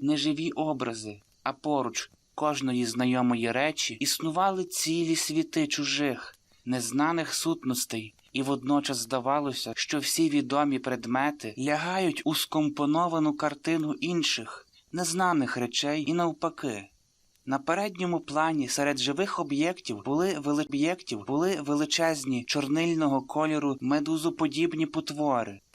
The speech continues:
які мляво звивалися в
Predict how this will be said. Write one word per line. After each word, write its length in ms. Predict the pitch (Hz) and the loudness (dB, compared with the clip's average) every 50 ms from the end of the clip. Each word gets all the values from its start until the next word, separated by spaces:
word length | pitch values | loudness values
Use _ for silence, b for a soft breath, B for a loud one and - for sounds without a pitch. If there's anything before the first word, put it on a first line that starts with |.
| _ _ _ _ - | _ _ _ _ -8
які 320 | 127 123 127 - 147 151 | -8 -6 -2 2 4 4
мляво 600 | 123 143 147 139 139 143 139 143 143 139 143 135 | 6 6 6 6 6 4 4 2 2 2 0 -2
звивалися 840 | 120 120 123 131 123 120 127 131 135 135 131 123 - - 117 113 110 | -2 -2 -2 -2 0 0 2 2 2 0 -2 -4 -6 -4 -6 -8 -8
в 180 | 123 120 - | -8 -8 -8